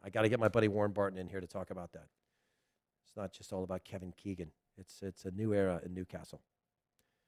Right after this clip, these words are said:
And, uh, I'm actually looking forward to see what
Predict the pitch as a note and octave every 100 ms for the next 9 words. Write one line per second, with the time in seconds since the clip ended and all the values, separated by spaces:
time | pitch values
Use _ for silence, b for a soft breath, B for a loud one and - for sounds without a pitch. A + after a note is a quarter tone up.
0 | _ _ _ _ _ G2+ F#2+ F#2 F#2+ F2+
1 | F2+ F2+ G#2+ A#2 F2+ - E2+ E2 F2+ F#2+
2 | F2+ D#2+ - F#2+ F2+ F2 F2+ F#2